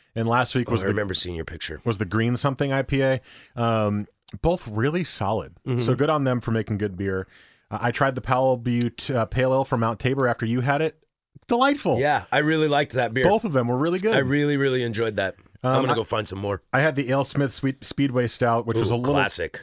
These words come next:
Speaker 1: It was a little too coffee for me.
Speaker 2: Okay.
Speaker 1: I don't love coffee in my stouts. Um, I like coffee in general, but as a stout drinker, it's not a flavor I enjoy in it.
Speaker 2: It's
Speaker 1: It
Speaker 2: a
Speaker 1: was
Speaker 2: pretty, good.
Speaker 1: It was a little overpowering.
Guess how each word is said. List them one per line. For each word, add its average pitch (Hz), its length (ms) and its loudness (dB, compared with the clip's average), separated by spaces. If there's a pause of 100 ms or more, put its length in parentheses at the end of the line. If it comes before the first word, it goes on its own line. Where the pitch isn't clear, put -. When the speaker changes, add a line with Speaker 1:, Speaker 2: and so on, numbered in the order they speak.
Speaker 1:
It 139 40 0
was 131 100 2
a 131 40 0
little 151 220 2
too 135 220 0
coffee 123 360 2
for 143 120 -2
me. 139 280 0
Speaker 2:
Okay. 95 320 -2 (160)
Speaker 1:
I 139 80 0
don't 151 140 2
love 127 200 4
coffee 123 320 2
in 120 80 0
my 123 100 2
stouts. 120 560 0
Um, 107 280 -2
I 107 60 0
like 113 240 -2
coffee 90 520 -4
in 98 160 -4
general, 104 380 0
but 92 240 -4
as 92 160 -4
a 87 60 -10
stout 98 260 -2
drinker, 95 300 -2
it's 90 140 -4
not 92 120 -2
a 87 40 -2
flavor 90 300 -4
I 90 80 -2
enjoy 90 260 -4
in 87 100 -4
it. 92 120 -6 (140)
Speaker 2:
It's 123 100 -4
Speaker 1:
It 131 40 2
Speaker 2:
a - 20 2
Speaker 1:
was 135 100 0
Speaker 2:
pretty, - 180 0 (440)
good. 80 280 -4 (140)
Speaker 1:
It 143 60 -2
was 143 100 4
a 147 40 2
little 143 260 2
overpowering. 87 580 -2